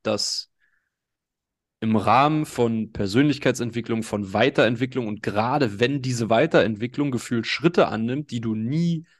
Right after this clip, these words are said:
hättest kommen sehen, ähm, und dir das Universum oder wer auch immer am Ende des Tages du selbst Türen öffnet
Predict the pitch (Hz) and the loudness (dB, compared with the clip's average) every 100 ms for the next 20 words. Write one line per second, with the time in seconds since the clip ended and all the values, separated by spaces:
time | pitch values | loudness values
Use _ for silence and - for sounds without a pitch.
0 | _ - 135 127 120 - - - 180 156 | _ -4 -2 -2 -4 -6 -6 0 0 0
1 | 110 107 110 180 254 _ _ _ _ _ | -2 0 0 -2 -6 _ _ _ _ _
2 | _ _ _ _ _ 123 120 120 117 117 | _ _ _ _ _ 4 4 4 0 0
3 | 113 113 _ _ 120 117 113 117 117 117 | -4 -10 _ _ 0 0 0 4 6 6
4 | 117 117 120 - 117 110 104 110 143 165 | 4 -2 -8 -4 0 2 2 2 2 0
5 | 143 113 101 123 120 - 151 131 110 110 | 0 0 2 2 2 0 -4 -2 -2 -2
6 | 117 113 - 110 110 - 110 104 123 135 | -4 -4 0 0 0 -4 -6 0 2 4
7 | 143 175 - - _ _ _ _ _ _ | 2 0 -6 -10 _ _ _ _ _ _
8 | _ _ _ _ _ _ _ _ _ _ | _ _ _ _ _ _ _ _ _ _
9 | _ _ _ _ - 175 208 110 117 - | _ _ _ _ 0 6 6 6 2 4
10 | 196 - | 2 2